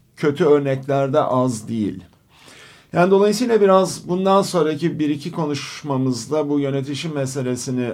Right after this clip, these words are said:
açalım. Burada yani bir noktada işte Panama meselesine de girelim. Oralarda ne oldu, ne bitti? İşte, e, söylendiği gibi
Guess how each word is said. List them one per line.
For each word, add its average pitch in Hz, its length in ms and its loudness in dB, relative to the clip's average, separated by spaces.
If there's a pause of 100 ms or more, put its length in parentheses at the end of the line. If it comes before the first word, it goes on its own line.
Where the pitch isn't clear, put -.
açalım. 131 600 -2 (760)
Burada 139 640 4 (440)
yani 101 320 -8
bir 165 140 4
noktada 131 640 4
işte 123 300 -4
Panama 143 380 4
meselesine 127 720 0
de 139 100 4
girelim. 117 400 -2
Oralarda 110 420 -2
ne 117 60 -4
oldu, 117 320 -4
ne 113 140 -4
bitti? 113 520 -6 (180)
İşte, - 240 -18
e, 50 840 -16
söylendiği 113 640 -6
gibi 113 420 -6